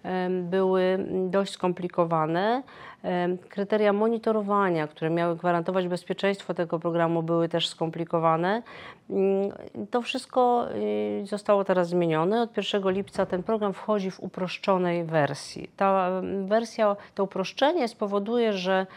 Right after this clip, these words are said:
e, większa grupa chorych będzie mogła wejść do tego programu, bo na przykład nie będzie ograniczenia,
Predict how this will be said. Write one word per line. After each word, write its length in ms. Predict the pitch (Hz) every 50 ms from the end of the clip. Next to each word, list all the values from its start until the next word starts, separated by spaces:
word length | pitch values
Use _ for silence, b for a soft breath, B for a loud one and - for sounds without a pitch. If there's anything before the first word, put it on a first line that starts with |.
| B B B B B B B B -
e, 260 | 185 180 185 185 180
większa 540 | 175 175 190 220 233 240 233 - - 220 196
grupa 300 | 190 202 196 202 - 180
chorych 420 | 156 175 208 208 208 196 185 165
będzie 300 | 165 175 170 170 165 170
mogła 300 | 185 185 175 175 180 175
wejść 260 | 165 185 202 208 190
do 120 | 175 170 165
tego 220 | - 160 151 160
programu, 440 | 151 165 170 151 160 156 156 165 170
bo 220 | 170 175 202 214
na 160 | 226 220 202 196
przykład 520 | - - - 185 - - 175 170 175 -
nie 240 | 180 180 180 180 175
będzie 360 | 170 175 175 175 165 170 170
ograniczenia, 840 | 170 160 165 165 160 165 160 - - 175 165 165 165 156 160 160